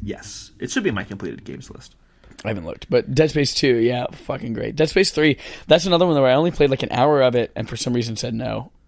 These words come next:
Speaker 2: But, uh, I don't know. Maybe I, I don't know. I only have it on P S three, and I'm not, my P S three is plugged into my bedroom T V right now, but it's just, like, old. It's old.
Speaker 1: Mm-hmm. Mm-hmm.
Speaker 2: Metroid Fusion?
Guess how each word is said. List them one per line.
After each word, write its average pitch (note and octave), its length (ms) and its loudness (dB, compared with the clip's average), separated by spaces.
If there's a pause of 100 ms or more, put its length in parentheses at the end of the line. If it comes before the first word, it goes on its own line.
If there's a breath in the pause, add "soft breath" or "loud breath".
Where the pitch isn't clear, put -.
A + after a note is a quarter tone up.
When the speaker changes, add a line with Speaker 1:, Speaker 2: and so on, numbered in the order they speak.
(300)
Speaker 2:
But, B2 360 -4
uh, - 140 -10
I C#3 120 -8
don't C3+ 140 -2
know. A2+ 300 -6
Maybe D#3+ 260 0
I, D3+ 80 -2 (160)
I C3+ 60 -4
don't - 140 -8
know. - 140 -12 (460)
I D3+ 100 6
only F3+ 200 4
have E3 80 6
it D3+ 60 0
on C#3 80 2
P C#3+ 120 2
S C3+ 100 0
three, A#2+ 300 0
and B2 100 -2
I'm C#3+ 80 0
not, D3 240 0 (500 loud breath)
my C#3 80 2
P D#3 120 4
S D3+ 100 0
three C3 140 0
is B2 220 0
plugged B2+ 280 0
into B2 120 -2
my B2 100 0
bedroom B2+ 340 -2
T C3 120 -4
V C3+ 140 -2
right C3+ 140 -2
now, C3 160 -2
but C3 140 -8
it's - 100 -10
just, - 120 -12
like, - 280 -12 (1080)
old. A#2+ 340 0 (300)
It's C#3 140 -4
old. B2 280 -8 (220)
Speaker 1:
Mm-hmm. - 840 -10
Mm-hmm. A2+ 140 -8 (2000 soft breath)
Speaker 2:
Metroid G#3 260 2
Fusion? F3+ 420 2